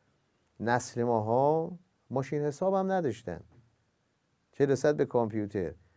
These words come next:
سافر برنامه‌ریزی نداشتن، فقط یه همون بحث دانش سی پی ام تو دانشگاه یه متدولوژی بود، اینو با اون جمع کن، اون از اون کم کن، اون ضرب کن، اینجوری ها بود.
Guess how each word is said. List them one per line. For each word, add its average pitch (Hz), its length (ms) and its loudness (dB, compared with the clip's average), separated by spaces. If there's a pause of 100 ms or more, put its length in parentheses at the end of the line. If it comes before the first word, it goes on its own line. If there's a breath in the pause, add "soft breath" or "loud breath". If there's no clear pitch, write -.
(600)
سافر 147 520 4
برنامه‌ریزی 143 600 4
نداشتن، 123 760 0 (480)
فقط 175 400 4
یه 190 180 4
همون 180 220 2
بحث 175 260 4
دانش 143 600 2
سی 135 220 -2
پی 127 200 -2
ام 139 140 -2
تو 131 120 -10
دانشگاه 120 600 0
یه 160 80 0
متدولوژی 123 720 -4
بود، 139 280 -6 (560 soft breath)
اینو 135 360 0
با 127 100 4
اون 131 160 4
جمع 131 300 4
کن، 131 160 -2
اون 131 160 -2
از 113 180 2
اون 123 140 -2
کم 131 280 -4
کن، 123 120 -2
اون 120 200 -2
ضرب 131 360 8
کن، 139 140 -2
اینجوری 113 400 -4
ها 95 140 2
بود. - 180 -12